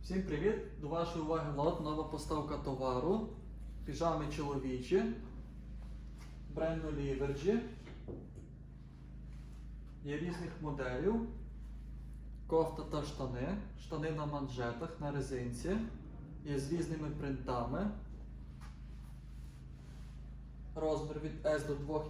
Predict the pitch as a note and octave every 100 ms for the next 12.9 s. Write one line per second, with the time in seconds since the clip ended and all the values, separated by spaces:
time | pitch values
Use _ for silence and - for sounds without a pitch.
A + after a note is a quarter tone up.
0 | - - B2 A#2+ E3 G3 - - - -
1 | - - - - - - - - - -
2 | - - - - - - - - - -
3 | - - - - - - - - D#3+ D#3
4 | C#3+ D3+ D3 C#3+ D3 C#3 - C#3 C3+ C3+
5 | B2+ - C3+ - C#3+ C3+ C#3+ C#3 C#3 F#3
6 | A3+ A3+ - - - - - - - -
7 | - - - - - - - C#3 D3 D#3
8 | C#3+ D3 D3+ D3 D3+ C#3+ C#3 C#3 C3+ -
9 | C#3 C3 - C#3 C#3 D3 C#3+ C#3+ G3+ A3+
10 | A3+ - - - - - - - - -
11 | - - - - - - - - - -
12 | - D3+ C#3 D#3+ D3+ D3+ D3+ D3 C#3+